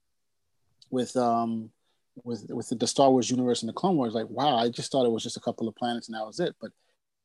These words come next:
they felt it was much better. And I think that anyone who wants to understand the Star Wars universe is there. There are tons of books, there are tons of comics, you know, that you can read, but the visual, seeing the, the, the, the, the animation is just such a good thing, you know?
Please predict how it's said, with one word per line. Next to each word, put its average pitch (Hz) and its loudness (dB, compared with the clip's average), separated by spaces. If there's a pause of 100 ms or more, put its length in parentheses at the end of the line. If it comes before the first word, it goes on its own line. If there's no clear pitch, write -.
(440)
they 143 8
felt 147 4
it - 4
was 131 6
much 139 2
better. 139 4
And 139 0
I 143 0
think 185 0
that 147 4
anyone 165 6
who 139 0
wants 135 2
to 135 -4
understand 127 -4
the 120 -10
Star 117 -10
Wars 113 -12
universe 110 -14
is 104 -20
there. 104 -16 (260)
There 147 6
are - 6
tons 196 6
of 165 6
books, 143 2
there 131 2
are - 0
tons 190 2
of 196 6
comics, 127 -2 (280)
you 131 4
know, 127 4
that 120 2
you 135 -2
can 117 -2
read, 120 0
but 120 -2 (200)
the 131 4
visual, 151 6
seeing 180 4
the, 165 4
the, 127 4
the, 120 -6
the, 117 -10
the 127 -2
animation 131 2 (360)
is 120 0
just 117 -2
such 123 2
a 117 2
good 107 -4
thing, 101 -8 (340)
you 107 -14
know? 107 -14